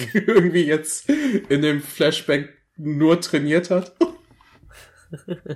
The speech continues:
Speaker 1: Also es halt, er hat halt immer noch die gleiche Persönlichkeit, ist immer noch so, „Nee, ich bleib da jetzt zurück und red mit dem Jungen.“
Speaker 2: Mhm.
Speaker 1: Und die Szene,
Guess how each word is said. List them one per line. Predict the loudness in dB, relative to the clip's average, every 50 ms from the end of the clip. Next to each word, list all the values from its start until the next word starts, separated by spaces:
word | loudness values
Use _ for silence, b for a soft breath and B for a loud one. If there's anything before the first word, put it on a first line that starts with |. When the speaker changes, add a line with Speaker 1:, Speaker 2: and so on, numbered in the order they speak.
| -12 -14 -14 -16 -16 _ _ _ _ _ _ _ _ _ _ _ _ B B -6 -6 -6 -8 -10 B B -12 _
Speaker 1:
Also | -4 -4 -2 -2 -4 -4
es | -2 0
halt, | 0 0 2 0 -2
er | -4 -2 0 0 0
hat | 0 0 0
halt | 0 0 0
immer | 0 0 0 0
noch | 0 -2 -4
die | -4 -6 -6
gleiche | -2 0 0 0 0 -2 -4
Persönlichkeit, | -4 -2 -2 -2 -2 -2 -2 -2 -4 -8 -6 -4 -4 -4 -4
ist | -4 -6 -6
immer | -4 -2 -2 -2
noch | -2 -4 -4
so, | -4 -4 -4
„Nee, | -2 -2 -2
ich | -2 -2 -2
bleib | -2 -4 -2 -2
da | -4 -4
jetzt | -4 -4 -6 -6 -6 -6
zurück | -4 -4 -4 -4 -4 -6
und | -6 -6 -6 -8 -10 -10 -10 -6 -4
red | -2 -2 -2
mit | -4 -6 -6
dem | -6 -6 -6
Jungen.“ | -6 -6 -6 -8 -12 b b b b b b b b b b b b b b b b _ _
Speaker 2:
Mhm. | -14 -14 -12 -12 -12 -14 -8 _
Speaker 1:
Und | -4 -4 -2 -2
die | -2 -2
Szene, | -2 -2 -2 -2 2 4 4 4 4 2 0 -2 -4